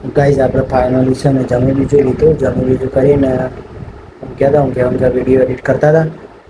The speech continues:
અને વીડિયો એડિટ કરતા કરતા છે ને બહુ ટાઈમ લાગી ગયો, મારા ખ્યાલથી બે જેવા વાગી ગયા છે.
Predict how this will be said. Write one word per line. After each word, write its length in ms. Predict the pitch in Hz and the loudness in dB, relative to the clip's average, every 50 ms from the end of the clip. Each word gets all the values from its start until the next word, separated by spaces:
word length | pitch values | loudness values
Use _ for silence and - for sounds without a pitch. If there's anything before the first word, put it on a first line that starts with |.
| - 131 | -6 -4
અને 420 | 131 127 127 127 127 127 123 123 | -2 0 0 0 0 0 -2 -2
વીડિયો 320 | 123 127 127 131 135 135 131 | -4 0 0 2 4 4 4
એડિટ 240 | 131 127 131 127 - | 2 2 -2 -2 0
કરતા 400 | - 135 135 - - - 143 135 | 0 0 0 0 -2 -2 -2 -2
કરતા 360 | - 139 135 131 - - 135 | 0 -2 -2 -2 -2 -2 -2
છે 160 | - - 151 | 0 2 2
ને 180 | 147 143 139 135 | 4 4 2 2
બહુ 160 | 131 131 131 | 2 2 2
ટાઈમ 260 | 131 - 135 139 135 | 2 2 2 2 4
લાગી 240 | 135 135 131 135 131 | 2 2 2 0 0
ગયો, 160 | 135 139 139 | 0 0 0
મારા 260 | 131 127 120 120 123 | 0 0 0 -2 -2
ખ્યાલથી 480 | 123 - 123 123 123 - 131 131 131 131 | -2 0 0 -2 0 0 0 2 2 2
બે 160 | 131 131 127 | 2 0 0
જેવા 220 | - 131 131 131 | 2 2 2 2
વાગી 260 | 127 127 127 131 147 156 | 2 2 2 2 0 2
ગયા 180 | 147 143 127 | 2 2 0
છે. 140 | - - - | 0 -6 -12